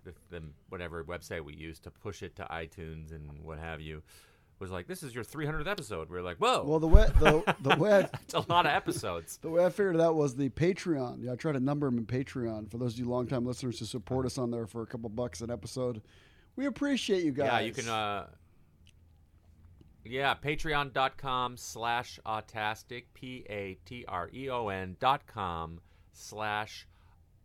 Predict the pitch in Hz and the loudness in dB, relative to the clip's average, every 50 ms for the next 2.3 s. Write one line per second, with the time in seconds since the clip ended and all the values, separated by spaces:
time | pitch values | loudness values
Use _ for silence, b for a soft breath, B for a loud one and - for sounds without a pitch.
0 | _ - 107 104 110 110 117 120 123 127 - - - 123 107 101 92 87 - - | _ -2 0 2 2 4 4 2 2 0 -4 -10 -6 -4 -2 0 0 -2 -4 -8
1 | - 92 85 85 - - - b b b b b b b 101 104 104 - - 98 | -12 -10 -10 -10 -10 -14 -20 b b b b b b b -6 -6 -6 -6 -6 -8
2 | 98 95 95 95 95 92 | -6 -6 -6 -8 -10 -12